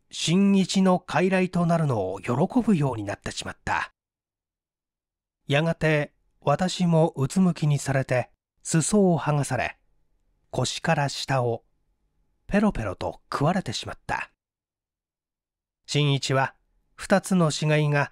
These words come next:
裸にされた尻を土間へ並べて倒れている様子をさも面白そうにカラカラ笑って見ていたが、その時、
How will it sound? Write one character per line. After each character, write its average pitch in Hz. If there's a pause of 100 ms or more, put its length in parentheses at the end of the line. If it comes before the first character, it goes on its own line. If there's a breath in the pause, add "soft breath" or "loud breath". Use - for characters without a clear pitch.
(220 soft breath)
裸 220
に 214
さ 196
れ 196
た 190
尻 175
を 101
土 117
間 180
へ 165
並 147
べ 147
て 139
倒 170
れ 170
て 135
い -
る 135
様 135
子 -
を 123
さ -
も 170
面 147
白 165
そ 147
う -
に 92
カ -
ラ 165
カ 117
ラ 95
笑 120
っ -
て 131
見 127
て 113
い 98
た 95
が、 82 (800)
そ 214
の 247
時、 185